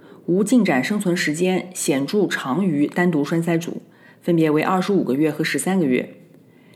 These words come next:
疾病进展到无法治疗的时间，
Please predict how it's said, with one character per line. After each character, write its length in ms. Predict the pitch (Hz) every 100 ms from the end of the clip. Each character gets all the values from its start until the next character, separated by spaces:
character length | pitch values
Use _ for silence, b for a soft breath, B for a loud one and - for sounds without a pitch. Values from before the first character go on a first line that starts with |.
| B
疾 140 | - 202
病 180 | 233
进 180 | 220 226
展 220 | 196 131
到 160 | 139 143
无 180 | - 185
法 180 | 208 208
治 220 | 226 196
疗 180 | 151 135
的 80 | 151
时 180 | - 135
间， 440 | 156 147 127